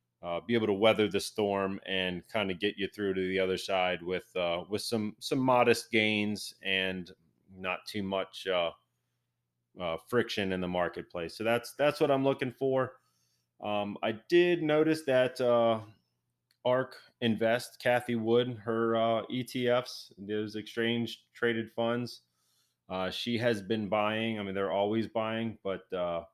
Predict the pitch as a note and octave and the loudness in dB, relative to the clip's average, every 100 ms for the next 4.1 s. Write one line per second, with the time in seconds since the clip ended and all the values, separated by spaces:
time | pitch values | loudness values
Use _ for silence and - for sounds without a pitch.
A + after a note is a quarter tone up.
0 | _ _ _ _ _ - A2+ - A2+ A2+ | _ _ _ _ _ -4 -4 0 -2 -2
1 | - A#2 A2 - A2+ G#2+ - A2+ A2 A2 | -4 -4 -4 -4 -4 -4 -4 -2 0 -2
2 | - A2+ G#2 G#2 F#2+ _ F2 E2+ E2+ A#2 | -4 -4 -4 -4 -10 _ -8 -8 -4 -6
3 | A2 G2+ A2 G#2+ G#2 - A2 A2+ - - | -4 -4 -2 -2 -4 -2 2 2 -2 -10